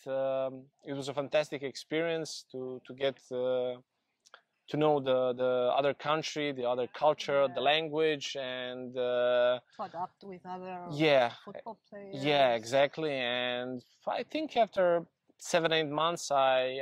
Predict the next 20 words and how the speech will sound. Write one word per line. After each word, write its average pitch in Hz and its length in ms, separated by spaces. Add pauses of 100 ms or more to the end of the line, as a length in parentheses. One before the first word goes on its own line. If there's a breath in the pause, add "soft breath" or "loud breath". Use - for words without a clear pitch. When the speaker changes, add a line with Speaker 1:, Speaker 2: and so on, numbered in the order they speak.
Speaker 1:
I 127 40
started 139 340
speaking 131 540 (500)
okay 147 340
the 139 120
language, 165 540
and 135 160
I 131 100
improved, 135 420
improved, 165 580 (380 soft breath)
and, 131 540
uh, 131 1000 (140)
it - 160
felt 185 240
really 165 200
nice 104 260
there 67 180
in - 100
Germany. - 360 (1400)
Speaker 2:
Okay. 180 460